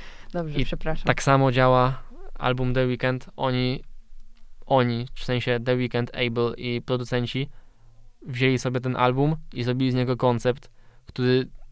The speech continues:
Speaker 2: nie jest tak chwytliwy, ale jest to wizja artystyczna, która nie oznacza, że album jest słabszy czy jest gorszy, bo są, jest muzyka poważna, która, no, nie dochodzi do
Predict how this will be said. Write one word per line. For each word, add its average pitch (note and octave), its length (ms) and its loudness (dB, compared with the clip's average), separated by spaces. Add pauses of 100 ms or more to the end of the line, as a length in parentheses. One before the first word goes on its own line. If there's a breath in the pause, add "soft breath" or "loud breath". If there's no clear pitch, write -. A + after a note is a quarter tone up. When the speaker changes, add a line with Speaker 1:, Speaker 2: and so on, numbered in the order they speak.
(200)
Speaker 2:
nie C3+ 360 0
jest B2+ 160 2
tak A#2 120 -6
chwytliwy, A#2+ 460 -4
ale B2+ 200 0
jest B2 140 -4
to C3 80 -4
wizja B2 220 2
artystyczna, B2 500 -2
która C3 200 -2
nie C3+ 100 2
oznacza, D3+ 280 0
że A#2+ 180 2
album A#2+ 260 -2
jest A2+ 120 -4
słabszy A#2+ 340 -2
czy B2+ 120 -6
jest A#2+ 100 -2
gorszy, A#2 280 -2
bo A2 100 -4
są, B2 220 -2 (680 soft breath)
jest B2+ 160 0
muzyka B2+ 400 2
poważna, A2+ 500 4
która, A#2+ 320 0
no, B2+ 300 -6
nie B2+ 180 -2
dochodzi B2+ 360 -2
do A#2 260 0